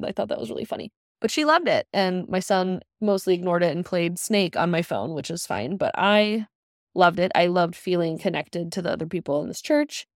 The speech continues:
and this beautiful story and some of my past, since that is, that is my heritage, at least in the immediate generations preceding me. And,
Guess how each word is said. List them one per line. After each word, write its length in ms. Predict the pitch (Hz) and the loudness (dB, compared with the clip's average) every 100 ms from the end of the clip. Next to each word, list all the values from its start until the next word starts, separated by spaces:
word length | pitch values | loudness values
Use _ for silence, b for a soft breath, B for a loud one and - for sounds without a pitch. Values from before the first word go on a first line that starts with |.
| _ _ _ - | _ _ _ -4
and 180 | 170 160 | -2 0
this 200 | 165 180 | -2 -2
beautiful 800 | 170 170 170 165 151 147 170 - - | -2 -2 0 4 4 4 0 -6 -12
story 640 | - 170 208 269 269 277 - | -4 2 4 4 2 0 -2
and 500 | 165 156 151 - - | -2 -2 -4 -6 -8
some 360 | - - 175 170 | -10 -6 -2 -2
of 140 | 160 | -2
my 160 | 147 - | -6 -4
past, 580 | 208 190 202 - - - | -2 0 -2 -6 -14 -18
since 280 | - 170 - | -12 -12 -6
that 220 | 156 143 - | -4 -4 -6
is, 420 | 165 151 165 - _ _ _ _ _ | -8 -8 -12 -16 _ _ _ _ _
that 220 | 208 165 170 | 0 2 2
is 180 | 320 | 0
my 140 | 214 185 | -2 -2
heritage, 640 | 175 - - 226 - - _ | -4 -4 -4 -6 -8 -16 _
at 120 | - | -6
least 240 | 165 165 - | -4 -4 -4
in 100 | 165 | -4
the 200 | 160 151 | -4 -4
immediate 760 | 175 170 170 160 151 - - - | -4 -2 0 0 0 -6 -12 -12
generations 640 | 190 175 160 160 - 165 160 | -2 0 0 -4 -4 -6 -6
preceding 520 | - - 156 165 160 | -10 -6 -4 -4 -4
me. 200 | 160 233 _ _ _ _ _ _ _ _ _ _ | -4 -6 _ _ _ _ _ _ _ _ _ _
And, 760 | 190 185 180 175 170 175 180 | 0 2 2 2 0 -2 -4